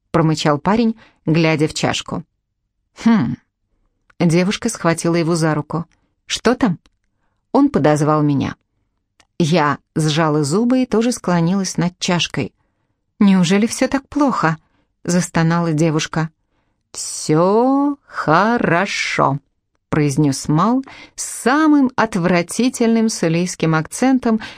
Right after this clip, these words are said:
который я когда-либо слышала. Гостья вздохнула с облегчением. «Вы встретить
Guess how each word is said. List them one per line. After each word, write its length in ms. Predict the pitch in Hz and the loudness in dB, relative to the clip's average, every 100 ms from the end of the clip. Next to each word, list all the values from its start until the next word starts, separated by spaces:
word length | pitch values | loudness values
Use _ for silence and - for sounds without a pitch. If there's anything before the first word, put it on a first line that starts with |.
| - | -2
который 380 | 175 175 170 | -2 0 0
я 140 | 156 151 | 0 0
когда-либо 560 | 156 147 143 180 147 | -2 0 0 0 0
слышала. 600 | 147 - - - - - - _ _ _ _ _ _ - | -2 -4 -8 -6 -8 -10 -12 _ _ _ _ _ _ -4
Гостья 720 | 147 151 214 - - 226 240 _ - | 0 2 2 -2 -4 -2 -4 _ -4
вздохнула 720 | 160 160 156 156 156 165 156 | -2 0 0 0 0 0 -2
с 120 | 151 | -2
облегчением. 840 | 151 143 135 - - 262 - - 190 _ _ _ _ | -2 -2 -4 -4 -2 -2 -4 -6 -10 _ _ _ _
«Вы 1200 | 160 151 151 165 165 156 156 156 165 196 240 349 370 _ | 0 2 2 2 2 0 0 0 0 0 0 -2 -6 _
встретить 1400 | - - - - 190 180 170 156 - 220 269 294 - - | -16 -14 -10 -2 2 4 2 0 -2 0 -2 -4 -14 -16